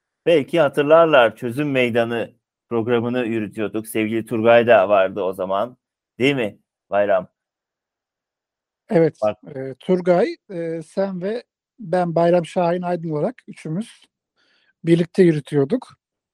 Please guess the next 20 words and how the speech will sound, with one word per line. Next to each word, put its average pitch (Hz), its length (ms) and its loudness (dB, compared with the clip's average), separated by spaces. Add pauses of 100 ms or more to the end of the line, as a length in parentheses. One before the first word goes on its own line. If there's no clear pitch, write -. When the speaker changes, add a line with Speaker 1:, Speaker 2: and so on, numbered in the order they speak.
(140)
Speaker 2:
Şu - 240 2
anda 180 260 -2
bu 190 60 -4
yayını 175 260 2
ikimiz 185 380 -4
gerçekleştireceğiz. 143 1160 -2 (840)
Speaker 1:
Evet. 202 160 -8
Speaker 2:
E, 160 1000 -2
ilerleyen 196 640 4
zamanda 190 580 -4
da 180 200 2 (260)
hem 185 260 -6
bugün 180 260 -2
de 170 60 4
aynı 156 180 0
şekilde 160 320 -8
çok - 240 -4
farklı 170 480 0
konularımız 156 560 0
olacak. 139 320 -2